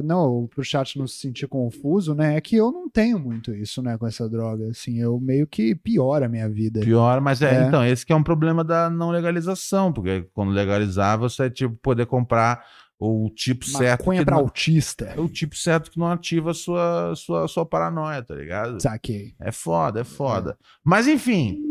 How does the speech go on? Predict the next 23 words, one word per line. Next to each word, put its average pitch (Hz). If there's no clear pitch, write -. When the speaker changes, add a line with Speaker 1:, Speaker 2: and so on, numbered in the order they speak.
Speaker 2:
chegamos 190
no 214
momento 196
de 196
cada 202
um 190
revelar 180
uma 185
coisa 147
do 120
mundo 117
da 110
comédia, 85
eh, 98
jamais 98
dantes 107
contada. 80
Eu 123
tenho 147
já 131
a 131
minha 123
aqui. 120